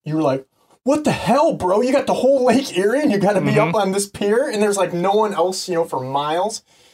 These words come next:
Speaker 1: And then, you know, we started wading in it, and then that pissed off the boat guys and, you know, the shore guys, so we tried to go away a little bit. But then when you catch fish and they're not,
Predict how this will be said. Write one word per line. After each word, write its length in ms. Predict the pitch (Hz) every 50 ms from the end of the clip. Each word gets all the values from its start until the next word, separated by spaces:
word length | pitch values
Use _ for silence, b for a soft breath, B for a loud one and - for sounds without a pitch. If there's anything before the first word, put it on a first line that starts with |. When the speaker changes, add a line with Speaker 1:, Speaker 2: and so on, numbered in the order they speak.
| b b b
Speaker 1:
And 140 | - 139 156
then, 320 | 180 190 196 196 190 175 165
you 80 | 180
know, 80 | 175 170
we 120 | 170 165
started 340 | - - 175 160 156 147 135
wading 400 | 123 139 156 165 170 156 143 127
in 120 | 120 113
it, 220 | 117 117 131 - -
and 160 | - 139 139
then 220 | 143 143 143 139 135
that 220 | 143 - - -
pissed 240 | - 160 151 - -
off 180 | 135 131 - -
the 80 | 123
boat 260 | 113 131 131 135 135
guys 460 | 131 131 127 123 123 123 123 123 - _ _
and, 500 | - 135 131 139 139 139 139 135 127 131 -
you 80 | 131 123
know, 180 | 123 120 113 110
the 120 | 117 110
shore 360 | - - - 131 123 123 117
guys, 320 | 113 107 104 101 107 110 -
so 120 | - 123
we 100 | 123 123
tried 160 | - 135 127
to 60 | 120
go 100 | 117 127 123
away 300 | 117 110 113 123 123 123
a 80 | 117
little 200 | 110 110 104 101
bit. 220 | 98 101 104 107 -
But 120 | - -
then 160 | 147 147 156
when 100 | 147 139
you 100 | 156 185
catch 280 | 185 - 123 117 107 -
fish 320 | - 151 139 139 135 -
and 100 | 127 120
they're 160 | 131 139 135 123
not, 400 | 123 120 120 117 117 117 -